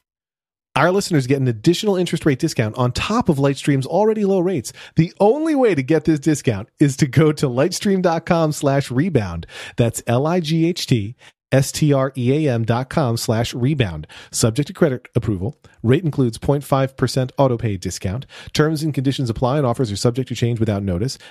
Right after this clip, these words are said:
Visit lightstream dot com for more information. One more time, it's lightstream dot com slash rebound. So, what I agree with Gruber on,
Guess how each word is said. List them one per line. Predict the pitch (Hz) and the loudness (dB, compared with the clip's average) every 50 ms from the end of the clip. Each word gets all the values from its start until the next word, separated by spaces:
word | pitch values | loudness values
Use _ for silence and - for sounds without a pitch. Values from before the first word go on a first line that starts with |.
| - - | -2 2
Visit | 117 123 117 131 120 | 2 2 4 2 0
lightstream | 107 107 123 135 - - - 135 131 | 0 0 0 0 0 0 0 2 2
dot | 127 135 131 131 - | 2 0 0 0 0
com | - 175 175 135 131 | -2 0 0 0 -2
for | 123 - 127 | -2 0 0
more | 123 131 139 156 | 2 2 2 2
information. | 156 - 147 151 180 185 - 95 82 - - - - - - - - | 2 2 2 2 0 0 -2 -6 -8 -10 -14 -20 -20 -20 -8 -2 2
One | 135 | 2
more | 139 143 | 4 4
time, | 160 156 139 | 4 2 2
it's | 120 - - | 0 -2 -4
lightstream | 104 104 131 170 180 - - 202 202 208 202 - 135 | 0 2 2 2 2 0 -2 0 0 0 -2 -2 0
dot | 120 127 135 170 - | 0 0 0 0 0
com | - 117 90 85 82 | -2 -2 -2 -2 -4
slash | - 92 90 87 101 - - - _ - | -2 -2 0 0 -2 -4 -6 -10 _ -8
rebound. | - 82 98 95 - - - - - - - - 110 - - - - _ _ _ _ _ _ _ _ _ - | -2 -2 0 0 0 -2 -2 -2 -4 -4 -4 -4 -6 -6 -8 -10 -14 _ _ _ _ _ _ _ _ _ 0
So, | - - 170 127 - _ - | 2 4 4 2 0 _ -2
what | - 131 151 151 | 2 4 4 4
I | 143 | 4
agree | 135 156 208 | 4 2 2
with | 190 143 | 2 2
Gruber | 143 175 180 143 110 | 2 2 4 2 2
on, | 92 87 85 | 0 -2 -6